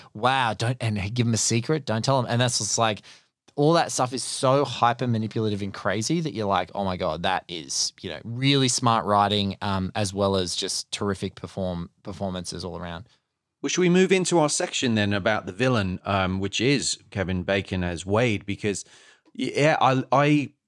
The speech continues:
Speaker 2: to me, he was a great example of the Gruber archetype of the charming monster.
Speaker 1: Yes.
Speaker 2: You know, um, so smart, sort of a shapeshifter as well. How he was a-, how he was able to,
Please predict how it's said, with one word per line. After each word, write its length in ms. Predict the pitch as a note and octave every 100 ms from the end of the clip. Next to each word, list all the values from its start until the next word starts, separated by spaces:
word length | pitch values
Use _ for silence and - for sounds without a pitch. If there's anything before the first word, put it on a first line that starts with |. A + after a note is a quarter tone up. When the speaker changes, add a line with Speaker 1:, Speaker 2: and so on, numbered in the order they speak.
| _
Speaker 2:
to 100 | -
me, 180 | D3+ F#3+ F3+
he 140 | E3
was 440 | C3 C3+ C#3 A2+ - - _ A2+
a 80 |
great 440 | G#2 A2 B2 C#3 -
example 720 | A2 F#2+ A2 G#2 G2+ G#2 F#2 -
of 300 | G2 F#2 F2+
the 80 |
Gruber 480 | G2+ G2 A2 F#2+ G2
archetype 560 | F#2+ F#2 G#2 - G2 F#2
of 260 | F2+ D2+
the 80 | -
charming 580 | F2+ - G#2 G#2 G2 F#2
monster. 480 | F2 F2 E2+ - - _ _ -
Speaker 1:
Yes. 300 | G#2+ E2 -
Speaker 2:
You 80 | G2
know, 300 | G2+ G#2+ A#2+ _ _ _ -
um, 540 | G#2+ G#2 G2+ G2 F#2+ -
so 460 | - - B2 D3+
smart, 340 | E3 - G#2+ -
sort 180 | F#3
of 80 | F#3
a 40 | F3
shapeshifter 840 | - D3+ E3+ - D3 A#2+ - G2+
as 120 | F2
well. 240 | G2+ B2+ G2+
How 180 | A#2
he 140 | A#2 A#2
was 120 | A2+
a-, 160 | B2 -
how 200 | G#2 A2+
he 60 | A#2
was 140 | G#2+
able 340 | A#2 A2+ A2+
to, 460 | G2+ - B2 G#2 F#2+